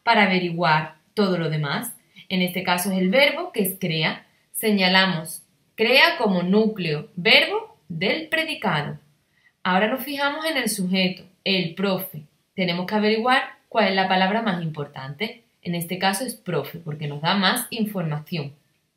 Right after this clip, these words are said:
Señalamos profe como núcleo del sujeto y añadimos que es un sustantivo. Recordemos, primero, señalar el verbo.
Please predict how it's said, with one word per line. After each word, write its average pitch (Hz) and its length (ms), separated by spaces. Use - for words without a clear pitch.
Señalamos 180 600
profe 240 460
como 190 240
núcleo 294 500
del 226 200
sujeto 180 640
y 175 100
añadimos 175 560
que 220 200
es - 160
un 339 200
sustantivo. 180 960
Recordemos, 202 720
primero, 202 580
señalar 196 540
el 170 180
verbo. 147 480